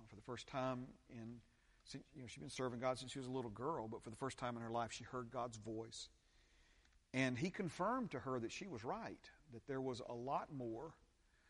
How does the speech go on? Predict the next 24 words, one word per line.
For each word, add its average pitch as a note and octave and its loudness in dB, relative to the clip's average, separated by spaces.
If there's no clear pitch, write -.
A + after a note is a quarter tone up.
to C#3 4
living C#3 6
for C3 -4
him, A#2 -4
for A#2+ -4
her C3 4
to B2 4
experience B2+ 2
and A#2 -2
enjoy A#2 2
and A2 -4
express. A2+ 0
Not, B2+ -2
those A#2+ -2
are A2+ -2
words A#2 2
we've A#2 0
been A#2 0
using A2+ -2
in G#2+ -4
our G#2 -4
current G#2 -6
study. A2 -2
I'm A2 -6